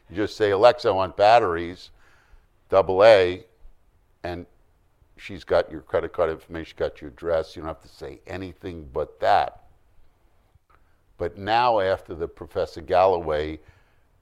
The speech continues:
statement, now she'll give you a list of brands.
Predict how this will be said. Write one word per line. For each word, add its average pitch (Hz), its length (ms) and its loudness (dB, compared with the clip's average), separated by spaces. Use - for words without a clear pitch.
statement, 85 580 -8
now 90 280 -6
she'll 82 300 -12
give 78 120 -10
you 80 120 -6
a 78 120 -10
list - 200 -18
of 71 100 -16
brands. 73 480 -12